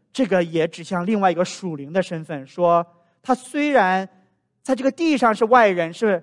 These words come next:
寄居的，但是他却是神应许的承受者。他知道自己不属于这个世界，因此他不需要靠抢夺来维持他的尊严，因为他知道自己属于神，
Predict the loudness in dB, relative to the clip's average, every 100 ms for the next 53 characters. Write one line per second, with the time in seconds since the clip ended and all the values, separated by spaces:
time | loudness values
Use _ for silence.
0 | -6 -4 -4 -2 0 4 2 0 _ -2
1 | 0 0 -2 -2 -6 -4 -8 -6 -10 -8
2 | -8 -6 -8 -10 _ _ -2 -2 -2 -6
3 | -4 -4 -6 -20 -8 -6 -6 -12 _ _
4 | _ _ _ _ -2 -2 4 6 4 -2
5 | -4 -2 -4 0 -2 0 0 0 -2 0
6 | 0 0 _ _ -4 -4 -4 -6 -6 -6
7 | -2 4 4 4 0 2 0 0 0 2
8 | 4 4 2 -6 -6 -10 -8 -8 -10 -12
9 | -14 -20 _ _ _ -2 0 4 4 2
10 | -4 2 2 2 -4 -6 -6 -4 -4 -4
11 | -6 -6 -6